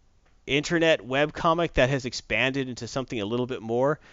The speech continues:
It's very popular among, uh,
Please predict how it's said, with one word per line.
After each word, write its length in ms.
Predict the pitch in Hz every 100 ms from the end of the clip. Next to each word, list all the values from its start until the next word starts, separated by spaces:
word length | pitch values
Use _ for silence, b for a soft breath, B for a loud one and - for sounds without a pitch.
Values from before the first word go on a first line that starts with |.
| B
It's 180 | 120 117
very 280 | 131 147 156
popular 680 | - 143 127 - 156 151 151
among, 760 | 95 120 113 120 127 127 123 117 b b b _ _ -
uh, 400 | 117 113 110 107